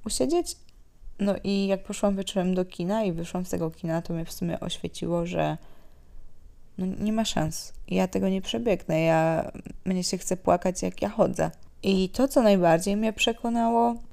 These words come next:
żeby nie biec, mm, to dwie rzeczy. Po pierwsze, wiedziałam, że nie mogę odwalić jakiejś tam szopki, yy, i w ogóle doprowadzić się do bardzo złego stanu, bo ja mam mieć w piątek,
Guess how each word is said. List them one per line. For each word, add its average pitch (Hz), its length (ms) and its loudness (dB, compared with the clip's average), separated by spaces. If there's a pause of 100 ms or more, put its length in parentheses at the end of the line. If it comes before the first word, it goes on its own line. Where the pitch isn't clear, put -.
(160)
żeby 185 320 4
nie 175 140 2
biec, 254 420 4 (180)
mm, 175 540 2 (180)
to - 80 0
dwie 190 280 4
rzeczy. 165 260 2
Po 196 180 -6
pierwsze, 190 560 2 (380)
wiedziałam, 190 340 4
że 185 60 2
nie 180 120 4
mogę 180 500 4
odwalić 175 460 2
jakiejś 170 320 -6
tam 170 240 0
szopki, 170 540 -2 (480)
yy, 165 60 2 (760)
i 170 100 0
w 170 60 2
ogóle 165 580 2 (220)
doprowadzić 175 720 0
się 170 120 0
do 175 80 4
bardzo 175 300 2
złego 170 280 0
stanu, 175 340 2
bo 185 180 4
ja 180 180 6
mam 180 240 0
mieć 185 220 -2
w - 40 -20
piątek, 175 440 -2